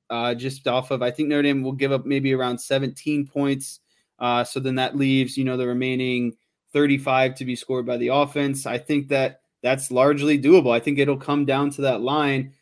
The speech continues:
Uh, it'll just be a matter of if Notre Dame's offense puts up, you know, a, a consistent amount of points. So, uh, I'll take the, I'll take the over for that. Uh, and so, yeah, I just kinda wanted to talk about a little bit of the, the lines and where I saw those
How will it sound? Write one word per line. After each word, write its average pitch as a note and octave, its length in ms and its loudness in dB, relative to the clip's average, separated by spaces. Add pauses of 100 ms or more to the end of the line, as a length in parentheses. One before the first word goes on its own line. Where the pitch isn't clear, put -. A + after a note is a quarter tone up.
(160)
Uh, B2+ 260 4
it'll C3+ 160 2
just C3+ 240 -6
be C#3 100 2
a B2 60 0
matter C3 360 0
of A#2+ 140 -2 (140)
if B2 160 -6
Notre C3+ 200 0
Dame's B2+ 400 -2
offense B2+ 480 0
puts - 360 -6
up, B2 240 0 (320)
you D#4+ 100 -2
know, D3+ 300 4
a, C3+ 60 0 (160)
a - 20 0
consistent C3+ 500 -4
amount B2 220 -2
of A2 80 -6
points. A2 320 -8
So, B2 320 0 (360)
uh, B2 220 0
I'll D3+ 180 0
take F#3 260 0
the, D3 300 2 (300)
I'll - 60 -10
take A#3 180 -8
the - 120 -2
over D#3 340 4
for D3 160 -4
that. C#3+ 400 2 (320)
Uh, B2 500 -2
and C#3 140 -4
so, D#3+ 80 0
yeah, G3 320 4
I C3 120 2
just C#3+ 220 -6
kinda D3+ 160 -2
wanted C#3 280 0
to C3 40 -14
talk C3+ 200 -4
about B2+ 340 0
a - 20 -2
little C3 260 -2
bit B2 140 -4
of A#2+ 240 -4
the, B2 160 -6
the A#2+ 140 -4
lines B2 500 -2
and A#2 220 -4
where C3 200 -4
I A#2 100 0
saw A#2+ 260 -4
those A#2 300 -6